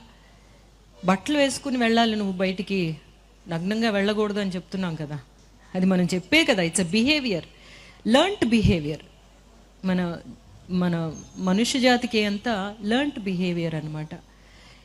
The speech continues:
ఇప్పుడు మనం అందరం చీరలు కట్టుకుంటున్నాం, కానీ లండన్లో వెళ్తే వాళ్ళు చీరలు కట్టుకోవట్లేదు. So మనకి ఇక్కడ అలవాటు,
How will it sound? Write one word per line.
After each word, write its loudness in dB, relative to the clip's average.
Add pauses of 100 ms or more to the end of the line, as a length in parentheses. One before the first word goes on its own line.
(120)
ఇప్పుడు 0
మనం 4
అందరం 2
చీరలు 2
కట్టుకుంటున్నాం, -4 (720)
కానీ -2 (440)
లండన్లో 2
వెళ్తే -2
వాళ్ళు -2
చీరలు -2
కట్టుకోవట్లేదు. -6 (920)
So -2
మనకి 2
ఇక్కడ 0
అలవాటు, 2